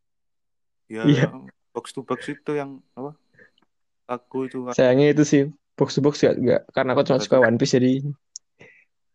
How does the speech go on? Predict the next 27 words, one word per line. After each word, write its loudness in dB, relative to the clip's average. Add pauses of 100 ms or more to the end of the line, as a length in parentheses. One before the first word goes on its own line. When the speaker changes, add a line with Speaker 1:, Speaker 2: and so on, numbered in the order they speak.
(480)
Speaker 2:
cuma 4
ada 0
satu 2
episode 2
yang 2
soal 0
One 2
Piece, 0
jadi 0 (240)
ya 2
udah 2
cuma -2
itu -2
yang 2
dengerin. -6
<laughs> -4 (4000)
Speaker 1:
Ya, -4
itu -10
tadi -6
obrolan -4
saya -4
dengan -6 (460)
teman -4
saya -4
Fikri -10
Nur -6
Rahman. -8